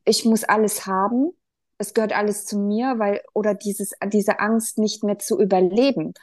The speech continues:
weil wir wissen, wir können uns nähren und wir haben eine Familie, die uns,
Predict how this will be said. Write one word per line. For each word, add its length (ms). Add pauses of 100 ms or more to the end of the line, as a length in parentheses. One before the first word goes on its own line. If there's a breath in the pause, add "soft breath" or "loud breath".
(180 soft breath)
weil 200
wir 240
wissen, 360
wir 100
können 440
uns 260
nähren 440
und 160
wir 220
haben 400 (340 loud breath)
eine 240
Familie, 680
die 380
uns, 540